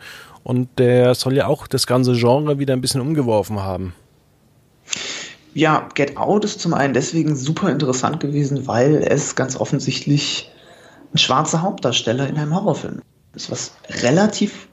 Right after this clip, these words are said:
Speaker 2: ungewöhnlich ist. Ähm, liegt bestimmt auch daran, dass der Filmemacher Jordan Peele,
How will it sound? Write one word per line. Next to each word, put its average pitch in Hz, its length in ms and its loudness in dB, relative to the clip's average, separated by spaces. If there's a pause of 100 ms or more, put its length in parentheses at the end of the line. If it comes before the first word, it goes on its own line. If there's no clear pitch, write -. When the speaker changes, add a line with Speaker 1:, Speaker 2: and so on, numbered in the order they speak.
Speaker 2:
ungewöhnlich 131 800 0
ist. - 260 -8
Ähm, 113 320 0
liegt 135 200 -2
bestimmt 160 280 2
auch 120 120 2
daran, 131 240 2
dass 127 120 -4
der 104 80 -8
Filmemacher 147 480 -4
Jordan 123 280 0
Peele, 160 320 2